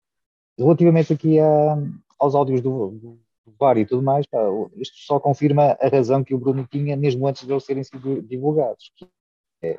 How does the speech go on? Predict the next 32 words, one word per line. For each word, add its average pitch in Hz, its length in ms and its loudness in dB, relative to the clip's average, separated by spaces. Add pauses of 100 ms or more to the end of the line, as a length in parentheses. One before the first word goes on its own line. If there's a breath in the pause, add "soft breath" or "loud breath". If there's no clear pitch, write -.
(120)
isto - 140 -12
é 107 40 -4
tudo 98 140 -14
um - 40 -18
faz 110 160 -4
de - 60 -20
conta, 143 240 -6
isto 123 180 -12
é 95 60 -12
tudo 101 140 -14
uma, 98 260 -10 (180)
vai 95 140 -4
ser 101 220 -10
tudo 104 160 -8
uma 107 80 0
brincadeira, 113 380 0
uma 113 100 -6
palhaçada, 139 600 0 (460)
vão 101 160 -2
ser 110 140 -8
muito 113 180 -4
seletivos 131 600 -2
e 143 60 -4
vamos 139 220 -2
andar 139 160 -2
aqui 139 200 -4
todos 131 240 -8
a 139 60 -2
discuti-los 135 680 -6
e 123 60 -2
a 117 40 -2
brincar, 135 500 -6